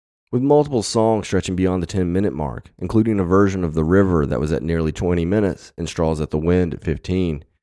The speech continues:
the band was showing off their chops. These weren't meandering noodles either.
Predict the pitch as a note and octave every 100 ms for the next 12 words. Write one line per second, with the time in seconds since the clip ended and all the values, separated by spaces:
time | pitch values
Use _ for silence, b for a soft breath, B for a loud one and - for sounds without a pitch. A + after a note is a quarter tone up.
0 | _ _ G#2+ G2+ A#2+ B2+ A2+ - G#2 F2+
1 | F2+ F#2+ F2+ - E2+ - F#2+ D#2+ - -
2 | _ _ _ _ _ _ A2+ A2+ B2+ A2
3 | G#2+ G#2+ A2 G#2+ F#2 F2 G2+ G2 D2 E2
4 | F2 B1+ -